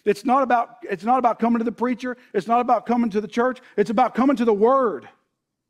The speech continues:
It's about knowing God's word. And they recognized this in David and the Spirit giving him what to say.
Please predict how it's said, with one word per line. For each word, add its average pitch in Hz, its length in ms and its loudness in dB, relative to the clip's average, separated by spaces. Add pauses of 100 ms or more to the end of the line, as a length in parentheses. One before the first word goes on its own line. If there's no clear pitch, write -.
(540)
It's 175 100 -6
about 233 180 2
knowing 254 420 2
God's 226 320 0
word. 233 540 0 (1400)
And 156 140 -2
they 196 80 4
recognized 214 600 0
this 196 160 -2
in 175 160 -2
David 147 440 -6 (840)
and 151 120 -4
the 147 60 -6
Spirit 196 580 -4 (380)
giving 190 320 0
him 170 140 -4
what 160 180 -6
to 151 60 -18
say. 143 420 -18